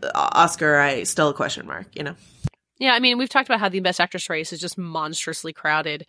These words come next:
Speaker 2: uh, and is only getting more crowded as, like, people see Mary Poppins and Can You Ever Forgive Me continues on. Uh, but Elsie Fisher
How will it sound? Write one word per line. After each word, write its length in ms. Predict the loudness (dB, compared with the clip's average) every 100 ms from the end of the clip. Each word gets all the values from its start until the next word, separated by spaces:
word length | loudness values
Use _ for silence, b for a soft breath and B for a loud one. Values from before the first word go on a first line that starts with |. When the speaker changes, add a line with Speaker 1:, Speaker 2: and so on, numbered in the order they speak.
| B B B
Speaker 2:
uh, 160 | 6 6
and 120 | 6 2
is 100 | 2
only 160 | 0
getting 260 | 2 2 2
more 140 | -4
crowded 300 | 4 4 6
as, 160 | 0 -4
like, 100 | -10 _
people 200 | -14 -10
see 140 | -6 -2
Mary 240 | 0 0
Poppins 640 | 6 6 8 4 4 -4 -2
and 220 | -2 0
Can 120 | 0
You 80 | 0
Ever 60 | 0
Forgive 240 | 0 0
Me 140 | 0
continues 520 | 0 -4 -2 -2 0 0
on. 260 | 0 0
Uh, 180 | 0 -2
but 180 | 0 2
Elsie 240 | 2 4 0
Fisher 420 | 0 0 -2